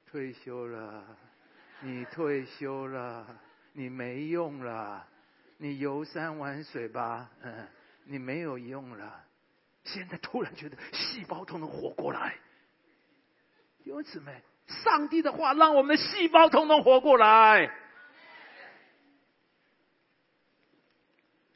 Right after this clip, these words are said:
而这些话有什么？就是放弃自我设限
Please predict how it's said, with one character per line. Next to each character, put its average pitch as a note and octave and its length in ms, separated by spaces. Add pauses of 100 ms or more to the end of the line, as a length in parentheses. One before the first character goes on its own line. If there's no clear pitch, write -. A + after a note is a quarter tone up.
(220)
而 D3+ 60
这 A3+ 180
些 A3 220 (220)
话 - 340
有 D#3 80
什 - 60
么？ - 100 (340)
就 C#3+ 120
是 D3 100 (180)
放 A#3+ 300
弃 F3 300
自 G#3 260
我 B2 240
设 F3 380
限 - 320